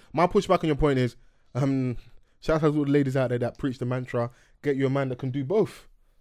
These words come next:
We can do both, and I think we should do both. And I think because what you want to do is, is not just down to money and bread, which is very important though, and especially in places like the U K and the U S especially,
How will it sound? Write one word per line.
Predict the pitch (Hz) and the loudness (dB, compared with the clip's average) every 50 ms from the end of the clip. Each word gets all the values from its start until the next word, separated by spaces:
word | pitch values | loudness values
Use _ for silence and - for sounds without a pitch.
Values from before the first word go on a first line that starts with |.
| _ _ _ _ _ | _ _ _ _ _
We | - 135 170 | -4 -2 -2
can | 165 - 175 160 | 0 0 -2 -2
do | 147 165 156 | -2 -2 -4
both, | 131 - 147 123 107 - | 0 2 2 2 2 0
and | 104 123 | 0 -2
I | 127 120 | 0 0
think | 143 139 | 0 -2
we | 139 131 | -2 -4
should | - - - 175 147 - | -2 0 0 0 2 2
do | 143 135 | 0 0
both. | 120 123 117 101 92 - - - _ _ _ _ - | 2 2 2 0 0 -4 -8 -14 _ _ _ _ -6
And | 107 | -4
I | 120 113 | -4 -2
think | - - 135 131 - 127 | 0 0 -2 -2 -2 -2
because | 135 123 - - 135 127 120 110 - - - _ _ _ _ _ _ _ _ _ _ _ _ _ _ _ _ _ _ _ | -4 -2 2 2 2 2 2 0 -4 -12 -20 _ _ _ _ _ _ _ _ _ _ _ _ _ _ _ _ _ _ _
what | - 127 151 165 156 | -4 -2 0 0 2
you | 156 147 | 2 2
want | 143 151 170 170 151 | 4 4 2 2 2
to | - 143 | 0 0
do | 127 123 127 123 120 | 2 2 2 2 2
is, | 117 120 117 117 110 98 - - - _ _ _ _ _ _ _ _ _ _ _ _ _ _ _ _ | 2 0 0 0 0 -2 -8 -14 -20 _ _ _ _ _ _ _ _ _ _ _ _ _ _ _ _
is | - 143 131 117 143 | -2 0 0 2 2
not | 160 165 - | 0 0 2
just | 139 160 143 - - - _ _ - | 0 -2 -2 -2 -6 -14 _ _ 2
down | 139 131 135 135 131 | 2 4 4 2 0
to | 127 - - 135 127 120 120 117 113 110 - - _ _ | -2 -4 -2 -2 0 0 0 0 -2 -4 -6 -10 _ _
money | - 110 110 117 127 123 120 117 110 110 | -6 -4 -2 0 0 0 0 0 -2 -4
and | 110 104 98 | -4 -6 -6
bread, | - 110 113 107 95 87 - | -4 -2 -2 -2 -2 -4 -6
which | 117 117 - | -8 -6 -4
is | 123 113 | 0 4
very | 151 175 180 | 6 6 6
important | 170 - 170 160 135 117 | 6 4 0 0 0 -2
though, | 107 107 117 - - - - - | -2 -4 -6 -8 -14 -20 -12 -6
and | 104 113 | -4 -4
especially | - - - - - - 135 | 0 4 4 4 4 4 0
in | 123 | 2
places | 135 135 127 - 120 | 2 2 0 0 0
like | 123 127 123 107 | -2 -2 0 -2
the | 120 | -4
U | 117 117 113 110 | -4 -4 -4 -2
K | - 120 113 | 0 0 0
and | 110 113 - | 0 -2 -4
the | 113 117 | -4 -2
U | 120 139 147 | 0 0 2
S | 131 135 | 2 0
especially, | 123 - - 139 131 - 113 104 90 | -4 -4 -6 -6 -6 -6 -10 -12 -12